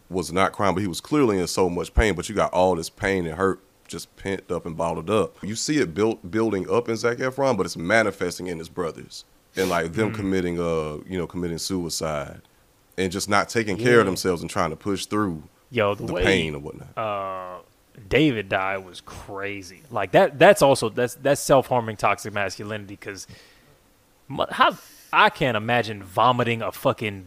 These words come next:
Speaker 2: like, bucket of blood into a toilet after being in excruciating pain and being like, "Nah, I think I'm gonna go to Japan and do, and get some work done." Like,
Speaker 1: Right.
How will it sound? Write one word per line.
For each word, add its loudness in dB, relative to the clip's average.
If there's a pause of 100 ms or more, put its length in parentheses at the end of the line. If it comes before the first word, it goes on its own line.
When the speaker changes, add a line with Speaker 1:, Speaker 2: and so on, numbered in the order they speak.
(120)
Speaker 2:
like, 0
bucket 4
of -2
blood 4
into -6
a -6
toilet 0
after 0
being 0
in -4
excruciating -4
pain -2
and -6
being -4
like, -10 (840)
"Nah, 4
I 4
think -4
I'm -6
gonna 0
go 2
to -2
Japan -2
and -8
do, -2
and -8
get -2
some -4
work 4
done." -6 (320)
Like, -4
Speaker 1:
Right. -4